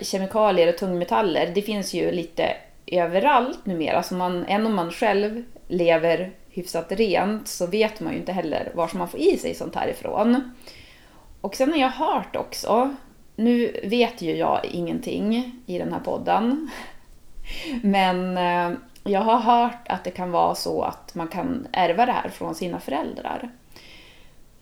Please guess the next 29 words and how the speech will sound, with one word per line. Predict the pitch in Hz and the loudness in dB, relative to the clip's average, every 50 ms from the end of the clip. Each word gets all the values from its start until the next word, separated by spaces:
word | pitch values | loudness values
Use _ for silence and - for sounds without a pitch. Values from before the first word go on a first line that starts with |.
| - | -20
Så | - - - 208 196 185 | -14 -6 -2 2 2 4
därför | 180 208 214 226 226 - 180 | 6 6 6 4 2 -2 -6
så, | - - 170 - - 185 185 - - _ - - - _ _ - _ _ - | -6 -2 0 0 0 -2 -4 -10 -16 _ -20 -20 -20 _ _ -20 _ _ -10
ja, | - 196 196 160 - - | 0 2 4 4 4 2
man | 196 208 208 208 | 2 0 4 6
vet | 220 202 202 - | 6 4 4 0
då | - 160 | -6 -6
inte | 160 160 - 170 | -6 -4 -4 -4
hur | 180 170 | -4 -4
mycket | 165 165 - - - - - - - - | -4 -6 -8 -6 -4 -4 -4 -4 -6 -10
sånt | - 170 170 | -12 -12 -8
här | 175 165 | -6 -6
man | 165 165 165 175 | -4 -4 -4 -4
har | 180 - - | -6 -6 -4
i | 196 208 214 214 | -4 -4 -4 -4
sig, | - - - 170 | -6 -6 -8 -8
så | 180 - 180 | -6 -4 -6
det | 180 | -6
kan | 180 - 190 180 | -4 -4 -4 -2
vara | 180 - - | -2 -2 -2
bra | 165 - 165 165 - - - 196 190 - - - - - - - - - | -2 0 2 2 2 2 2 -2 -6 -12 -20 -20 -20 -20 -20 -20 -14 -12
att, | - 190 - - - - - - - - | -12 -12 -12 -14 -20 -20 -20 -20 -12 -8
eh, | - - - - - - - - | -8 -6 -6 -6 -6 -8 -8 -8
hjälpa | - 196 202 196 175 175 - - 202 | -4 0 0 0 0 0 -2 -4 -4
kroppen | 202 - 190 190 - - 202 185 175 | -2 -4 -4 -4 -4 -6 -6 -6 -6
på | - - | -8 -12
traven | - - 165 185 214 220 - - - - 190 | -8 -2 0 2 2 2 2 0 -2 -4 -4
och | 185 180 | -2 0
hjälpa | 185 170 165 175 - 185 190 | 0 0 -2 -2 -2 -4 -4